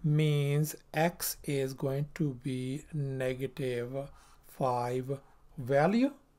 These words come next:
Now we know that z equal to seven y. Let's go ahead and fill in the blanks. So z equal to seven times negative one over two.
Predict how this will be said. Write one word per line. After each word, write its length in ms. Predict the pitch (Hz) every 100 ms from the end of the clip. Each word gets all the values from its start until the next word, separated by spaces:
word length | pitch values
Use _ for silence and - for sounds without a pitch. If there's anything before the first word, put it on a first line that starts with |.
| _
Now 200 | 147 147
we 160 | 156 160
know 220 | 160 185
that 380 | 165 139 139 - -
z 380 | 143 117 135 190
equal 240 | 165 - 151
to 160 | 165
seven 520 | 147 - 196 202 233 220
y. 400 | 202 202 208 202
Let's 260 | 143 139
go 140 | - 160
ahead 480 | 160 151 156 156 -
and 680 | 147 143 143 143 147 147 143 - - - - -
fill 220 | - 170
in 100 | 185
the 60 | 180
blanks. 440 | 185 185 190 190
So 200 | - 135
z 500 | 123 127 170 180 190
equal 520 | 156 165 - - 139 135
to 140 | 160 147
seven 840 | - - 139 143 147 147 160 165 -
times 420 | 143 135 131 147 147
negative 600 | 139 135 131 135 139 127
one 480 | 127 147 180 196 202
over 720 | 160 151 156 151 139 143 143 -
two. 480 | - 214 190 165 185